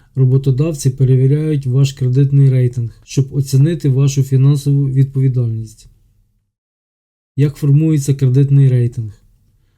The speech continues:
Ваш кредитний рейтинг формується на основі вашої фінансової історії. Ось основні фактори, які впливають на нього. Вчасна оплата рахунків.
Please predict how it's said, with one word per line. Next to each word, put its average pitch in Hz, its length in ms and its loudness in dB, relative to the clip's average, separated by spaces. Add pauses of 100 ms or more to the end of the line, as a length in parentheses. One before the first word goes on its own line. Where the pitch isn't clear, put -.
(220)
Ваш 139 260 -2
кредитний 139 560 2
рейтинг 143 600 -2
формується 139 640 2
на 127 100 0
основі 151 460 -2
вашої 139 440 0
фінансової 135 720 0
історії. 123 640 -2 (540)
Ось 160 280 -6
основні 143 440 2
фактори, 143 540 -2
які 139 320 -2
впливають 135 560 0
на 135 100 4
нього. 120 400 0 (1080)
Вчасна 151 360 -4
оплата 143 520 0
рахунків. 131 560 -2